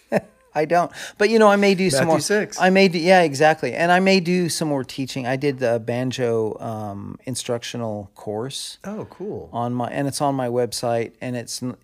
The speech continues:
Speaker 1: you don't download it. You just watch the videos, and you get a bunch of free stuff, and
Speaker 2: Oh, that's
Speaker 1: you know,
Speaker 2: cool.
Speaker 1: and, uh, but pe-, people buy in, and then they get the passwords and all that
Speaker 2: Yeah.
Speaker 1: for it.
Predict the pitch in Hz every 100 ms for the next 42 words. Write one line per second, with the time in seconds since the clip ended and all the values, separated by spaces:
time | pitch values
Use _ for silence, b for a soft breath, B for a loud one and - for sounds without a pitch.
0 | - 123 135 143 127 107 127 127 113 107
1 | 101 110 107 107 104 - 101 104 104 104
2 | 101 104 104 107 104 107 101 - _ b
3 | b b - 104 104 101 - 104 98 -
4 | 92 92 - 90 82 85 151 143 185 -
5 | 104 92 101 - b b b 110 113 107
6 | 117 127 120 143 - 131 - 156 139 120
7 | 123 123 123 120 117 113 110 110 107 107
8 | - 101 92 - 95 95 - - - 50
9 | 50 - _ _ - 110 113 - 101 98
10 | -